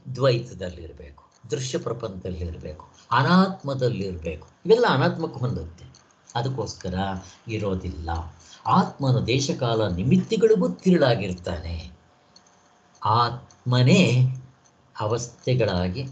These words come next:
ಅವಸ್ಥೆ ಒಳಗಡೆ ಇರೋ ದೇಶ, ಕಾಲ, ಕಾರ್ಯ, ಕಾರಣ, ಭಾವಗಳಾಗಿ ತೋರ್ತಾ ಇದ್ದಾನೆ. ಹಂಗೆ ಹೇಳ್ರಿ ಬೇಕಾದ್ರೆ. ಅವನ್ ತೋರ್ಕೋಬಹುದು, ಅವನದಲ್ಲ. ಹೇಗಿದೆ?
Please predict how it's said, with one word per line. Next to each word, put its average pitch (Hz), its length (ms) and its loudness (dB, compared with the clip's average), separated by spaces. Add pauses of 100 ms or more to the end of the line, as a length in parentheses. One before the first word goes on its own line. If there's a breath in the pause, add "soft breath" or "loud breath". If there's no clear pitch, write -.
(180)
ಅವಸ್ಥೆ 113 520 0
ಒಳಗಡೆ 107 440 0
ಇರೋ 95 260 2
ದೇಶ, 101 420 0
ಕಾಲ, 101 500 0
ಕಾರ್ಯ, 101 420 -4
ಕಾರಣ, 104 500 -4
ಭಾವಗಳಾಗಿ 127 920 0
ತೋರ್ತಾ 170 460 4
ಇದ್ದಾನೆ. 98 380 -2
ಹಂಗೆ 123 260 -6
ಹೇಳ್ರಿ 185 280 0
ಬೇಕಾದ್ರೆ. - 600 -8 (1000)
ಅವನ್ 180 280 0
ತೋರ್ಕೋಬಹುದು, 123 1200 0 (160)
ಅವನದಲ್ಲ. 117 720 0 (1160)
ಹೇಗಿದೆ? - 380 -8